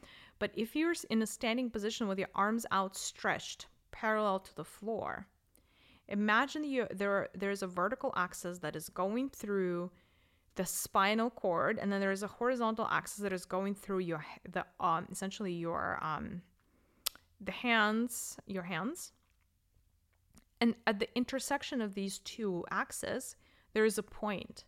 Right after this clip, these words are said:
that is point zero, that essentially is on the front side, your thymus gland, but in the back side, there is this vertebrae in the back. It kind of is the one that's protruding. It's at the base of your neck, kind of,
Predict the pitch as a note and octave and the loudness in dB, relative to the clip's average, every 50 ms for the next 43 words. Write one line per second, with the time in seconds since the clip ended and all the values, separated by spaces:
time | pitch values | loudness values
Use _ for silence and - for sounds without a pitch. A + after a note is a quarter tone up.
0 | _ _ _ _ - - - - G#3 G#3+ G#3 - - - - A3 G3+ F#3 F3+ F3 | _ _ _ _ -8 -6 -4 -2 -2 -2 -2 -4 -6 -4 -2 0 0 0 0 0
1 | F3+ G3 F#3 D#3+ D#3+ F3+ E3+ E3+ E3+ - - A#3+ A3+ A#3 A3+ - - F#3+ F3+ - | 0 0 0 0 0 -2 -2 -4 -4 -4 -2 -2 -2 -2 -2 -2 -4 -4 -4 -4
2 | - E3+ E3 E3 E3 E3+ - - - _ _ _ _ _ - - - - - - | -2 -4 -2 -2 -4 -4 -6 -8 -10 _ _ _ _ _ -20 -20 -20 -20 -12 -4
3 | - G#3+ G#3 G3+ G3 - - - C#4 C#4+ F4 G#4+ A#4+ - - - - F3+ D#3+ D#3 | 0 2 2 2 0 -4 -4 2 4 4 4 4 2 -2 -4 -2 0 0 0 0
4 | E3 F3 F#3 G#3 G#3 - - _ _ _ - G3+ G3+ - - A3+ A3+ A#3 A3 G#3 | 0 -2 -2 -4 -6 -12 -18 _ _ _ -8 -8 -6 0 2 2 2 2 2 0
5 | F#3+ G3 - B2 D2 - - - - - - - G#3 G#3 G#3 F#3+ G3 G#3 A3 D#4 | -2 -4 -4 -4 -2 -4 -4 -6 -8 -8 -4 -2 0 0 0 0 2 2 2 2
6 | - - - A#3+ G3+ F3+ E3+ F3+ - - F3+ F#3+ F#3+ - - - G#3 G#3 G3 G3 | 2 0 0 2 4 4 2 0 -2 -4 -2 0 0 0 0 -2 -4 -4 -4 -2
7 | F#3+ F#3+ F3+ F3 F3+ - - - - _ _ _ _ _ _ _ - F3 F3 G#3 | 0 2 2 2 0 -2 -6 -10 -12 _ _ _ _ _ _ _ -10 -2 2 4
8 | G#3+ B3 C4+ C4+ A3 G3 F3 E3+ - G2 - - - - F3+ F3 E3+ E3+ D#3+ - | 6 6 6 4 0 0 0 0 0 0 -2 -4 -6 -6 -6 -6 -2 0 0 0
9 | - - - - - A3 G#3+ A#3+ A#3+ A3 G#3+ F#3 F#3+ F3+ F3 F3+ F3+ F3+ E3+ E3+ | 0 -2 -6 -8 -2 0 0 0 0 0 -2 -4 -4 -4 -2 -2 -2 -2 -4 -6
10 | - - - F3+ E3 - - - G3+ G3+ F#3+ E3+ D#3 D#3+ - - - F3+ - - | -10 -12 -12 -14 -14 -12 -8 -6 -4 -4 -4 -4 -6 -6 -8 -8 -8 -8 -6 -6
11 | - - F3+ F3 E3+ E3+ F3+ F3+ G#3+ - - G3 F#3 F3+ D#3+ D#3 A#2 E2+ F2 - | -8 -6 -6 -6 -4 -2 0 0 0 -2 -6 -6 -6 -6 -6 -6 -6 -8 -10 -10
12 | - - - - - - C#2 C2 - - - | -14 -16 -14 -10 -10 -10 -8 -10 -12 -14 -14